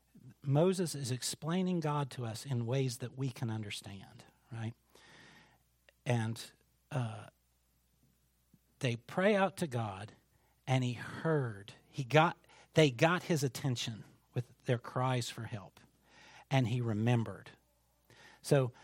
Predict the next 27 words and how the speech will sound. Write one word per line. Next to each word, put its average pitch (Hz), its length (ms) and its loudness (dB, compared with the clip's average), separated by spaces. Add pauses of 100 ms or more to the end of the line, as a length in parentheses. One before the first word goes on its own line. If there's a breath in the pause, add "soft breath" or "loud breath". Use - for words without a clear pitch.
(160 loud breath)
it's 143 220 2
not 220 420 2
that 160 300 0
he 175 400 -2
had 147 260 0
forgotten. 123 720 -2 (560 soft breath)
It's 139 180 2
not 147 280 4
that 160 100 6
he 160 140 0
wasn't 160 440 2
listening 165 600 2
the 151 120 0
whole 170 220 0
time, 107 580 -6 (760 soft breath)
but 143 160 0
because 139 420 -2
they 135 200 2 (120)
prayed, 123 840 -4 (800 soft breath)
Moses 147 400 2
is 139 120 -4
saying, 117 420 -2 (100)
"Your 170 520 0
prayers 113 640 -4 (340)
are 113 100 -2
significant. - 800 -6 (540)
You 170 320 0